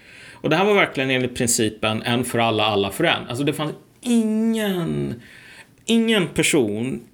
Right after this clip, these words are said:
på den tiden hade någon rättighet gentemot det här samhället som inte hade också en, en lika stor skyldighet.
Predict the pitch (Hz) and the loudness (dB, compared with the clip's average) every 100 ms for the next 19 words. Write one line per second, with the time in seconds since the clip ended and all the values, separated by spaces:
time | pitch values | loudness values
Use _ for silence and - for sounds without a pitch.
0 | _ - 135 131 127 156 120 107 127 - | _ -2 0 0 2 2 2 0 -2 -6
1 | - - 147 143 139 131 123 170 - - | -8 -2 0 2 2 0 2 0 0 -4
2 | 151 143 170 190 127 - - _ - _ | -4 0 2 4 2 -2 -8 _ -20 _
3 | _ - _ _ 156 143 131 - 120 113 | _ -20 _ _ -2 -2 -2 -2 0 0
4 | 113 127 110 110 - 127 110 107 - - | 0 -2 0 -2 0 0 0 -2 -2 -2
5 | 135 156 135 143 151 117 120 113 - - | -2 -2 -2 0 0 0 0 0 -2 -6
6 | 127 - 113 107 131 123 - - - 135 | -4 -2 -2 -2 -2 -4 -8 -10 -4 -2
7 | 117 - 127 123 113 - 110 143 113 117 | -2 -2 -4 -2 -4 -4 -2 -2 0 0
8 | 143 - - - | -2 -4 -8 -20